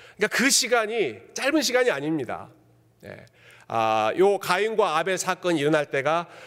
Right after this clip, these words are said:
아, 그냥 창세기 삼 장에서 사 장까지 그냥 빨리 지나간 것이 아니라 백삼십 년이라고 하는 긴 시간이 있었기 때문에 그 사이에, 에, 가인과 아벨 아닌 다른, 어, 형제들도 우리가 충분히,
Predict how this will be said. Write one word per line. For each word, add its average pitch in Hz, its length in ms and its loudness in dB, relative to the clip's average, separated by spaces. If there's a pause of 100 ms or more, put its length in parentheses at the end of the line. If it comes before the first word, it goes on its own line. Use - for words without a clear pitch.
(180)
아, 117 540 0 (160)
그냥 196 280 2
창세기 202 320 0
삼 220 160 -2
장에서 202 240 2
사 190 160 0
장까지 175 380 0
그냥 190 240 -2 (280)
빨리 294 280 2
지나간 170 400 2
것이 139 200 0
아니라 123 320 -2
백삼십 330 640 -2
년이라고 160 460 0
하는 139 160 -2
긴 180 420 0
시간이 156 320 -2
있었기 127 260 -8
때문에 113 380 -4
그 208 180 -4
사이에, 196 580 0 (440)
에, 107 260 -2
가인과 147 520 0
아벨 143 200 0
아닌 139 320 0
다른, 160 640 -2 (100)
어, 107 160 -8
형제들도 180 760 0
우리가 127 280 -10
충분히, 196 640 0